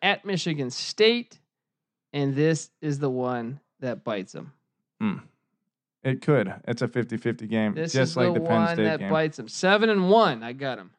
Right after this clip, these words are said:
Speaker 2: I got them, uh,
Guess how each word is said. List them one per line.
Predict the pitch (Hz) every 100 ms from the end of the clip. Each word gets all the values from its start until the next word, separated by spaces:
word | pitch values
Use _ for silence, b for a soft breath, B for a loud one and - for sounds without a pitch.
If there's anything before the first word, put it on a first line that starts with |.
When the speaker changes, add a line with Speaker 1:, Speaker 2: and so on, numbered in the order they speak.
| _ _ _ _ _ _ _ _ _
Speaker 2:
I | 120 135
got | 143 135 113
them, | 123 123 123 -
uh, | 110 101 98 92